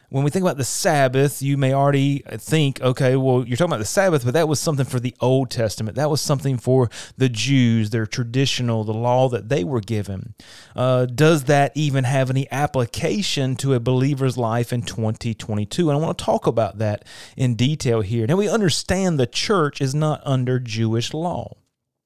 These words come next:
The church is not under that law to keep a Sabbath Saturday. Upon the resurrection of Jesus Christ, the church incorporated what we would refer to as the Lord's Day.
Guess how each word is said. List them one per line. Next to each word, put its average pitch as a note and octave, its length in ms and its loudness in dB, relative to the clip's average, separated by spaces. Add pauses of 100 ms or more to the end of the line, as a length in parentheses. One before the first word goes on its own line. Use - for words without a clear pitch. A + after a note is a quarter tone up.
(220)
The D3 80 2
church D#3+ 260 0
is D3+ 80 2
not D3 180 2
under D3+ 220 0
that C3 220 0
law C#3 260 2
to C3+ 140 -2
keep - 360 -6
a D3 140 -2
Sabbath B2 600 -2 (360)
Saturday. B2+ 760 0
Upon D#3+ 260 -2
the C#3+ 100 0
resurrection C#3 560 2
of B2 60 0
Jesus B2+ 420 -2
Christ, - 520 -4
the B2 80 -2
church F3 420 -4
incorporated C#3+ 800 -2
what C#3 140 -2
we C#3 100 -2
would C3 140 0
refer A#2+ 320 -4
to C#3+ 200 -4
as B2 180 0
the B2 140 0
Lord's B2+ 540 0
Day. G2+ 360 -2